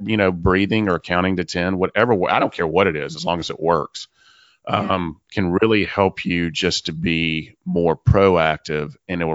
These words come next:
Speaker 1: really, really change the face of your business and your lives if you can learn how to do that. But sometimes it's not easy.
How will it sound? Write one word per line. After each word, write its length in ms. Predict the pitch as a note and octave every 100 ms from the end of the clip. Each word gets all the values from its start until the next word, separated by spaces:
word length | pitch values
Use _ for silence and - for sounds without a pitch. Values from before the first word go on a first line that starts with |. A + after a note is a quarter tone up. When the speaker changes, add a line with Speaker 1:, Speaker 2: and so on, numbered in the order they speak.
| D#2+
Speaker 1:
really, 600 | D#2 D#2+ F#2 G2+ F#2 E2+
really 500 | E2 D#2+ E2 E2 D#2
change 440 | D#2 D#2 D#2+ D2+ -
the 100 | D#2
face 320 | - D#2 -
of 100 | D2
your 120 | D2
business 380 | D2 C#2+ C#2+ -
and 60 | C#2+
your 100 | C#2
lives 360 | C#2+ D2 C#2+
if 80 | -
you 40 | -
can 120 | D2
learn 160 | D2+ D2
how 80 |
to 80 | D2
do 180 | D2 C#2+
that. 180 | C#2 -
But 120 | -
sometimes 340 | D#4 D#4+ F#3 B3+
it's 100 | C3
not 160 | B2+
easy. 260 | A2+ F#2+